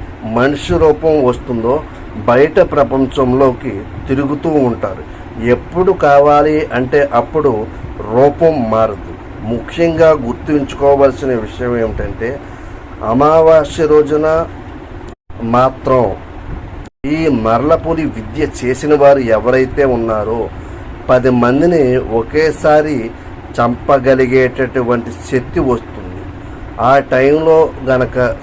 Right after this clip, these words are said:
శత్రువులు కానీ కంటబడితే గనక వాళ్ళకి ప్రాణహాని తప్పదు.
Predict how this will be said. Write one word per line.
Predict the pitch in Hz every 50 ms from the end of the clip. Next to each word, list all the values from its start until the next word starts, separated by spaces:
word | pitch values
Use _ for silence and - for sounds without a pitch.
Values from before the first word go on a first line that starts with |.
| - -
శత్రువులు | 135 123 123 - - 165 160 165 160 160 156 139 135
కానీ | 147 143 147 143 - -
కంటబడితే | 120 113 113 - - 120 120 113 110 - - 123 123 117 117
గనక | 113 110 104 - 117 113 107 98 - - - - - - - - 120
వాళ్ళకి | 120 127 135 143 143 - - 131 - -
ప్రాణహాని | - 120 113 120 127 135 135 127 131 131 135 143 139 - -
తప్పదు. | 117 - - - 101 95 -